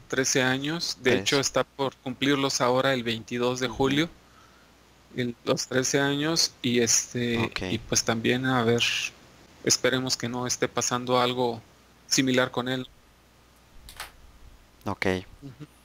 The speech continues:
Speaker 2: Ya. En todo caso, no hay problema. Mm, pues, si gusta, póngase cómodo y comenzamos.
Speaker 1: Ok.
Speaker 2: Tengo todos sus puntos ya. Ujú.
Speaker 1: Bueno.
Speaker 2: Sí.
Speaker 1: Ajá.
Speaker 2: Para no
Speaker 1: Ah,
Speaker 2: ahondar
Speaker 1: pues,
Speaker 2: mucho
Speaker 1: puse
Speaker 2: en
Speaker 1: aquí
Speaker 2: los
Speaker 1: un tapete.
Speaker 2: puntos.
Speaker 1: <laughs>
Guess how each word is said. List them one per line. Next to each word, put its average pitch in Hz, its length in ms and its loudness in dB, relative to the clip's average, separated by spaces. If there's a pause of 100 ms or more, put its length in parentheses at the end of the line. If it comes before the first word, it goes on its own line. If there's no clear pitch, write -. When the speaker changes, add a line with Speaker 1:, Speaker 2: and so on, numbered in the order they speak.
(880)
Speaker 2:
Ya. - 100 -2
En - 840 -16
todo 143 160 2
caso, 156 240 4
no 147 60 2
hay 139 60 0
problema. 147 540 6
Mm, 120 460 -2 (1300)
pues, - 280 -2 (220)
si - 120 -2
gusta, 104 220 0
póngase 104 300 2
cómodo 117 280 0
y 107 40 0
comenzamos. 131 580 4
Speaker 1:
Ok. - 20 -2
Speaker 2:
Tengo 113 220 2
todos 104 180 4
sus - 80 -6
puntos 95 360 -4
ya. - 140 -6 (800)
Ujú. - 240 -2 (320)
Speaker 1:
Bueno. - 160 0 (1000)
Speaker 2:
Sí. - 100 2 (600)
Speaker 1:
Ajá. 139 420 0 (120)
Speaker 2:
Para 104 160 -2
no 104 120 0
Speaker 1:
Ah, 101 80 -2
Speaker 2:
ahondar 98 60 -6
Speaker 1:
pues, 98 140 0
Speaker 2:
mucho 98 300 0
Speaker 1:
puse 170 140 2
Speaker 2:
en - 0 -
Speaker 1:
aquí 143 200 0
Speaker 2:
los 156 80 -2
Speaker 1:
un 156 60 -4
tapete. 147 420 -2
Speaker 2:
puntos. - 360 -2
Speaker 1:
<laughs> - 200 -12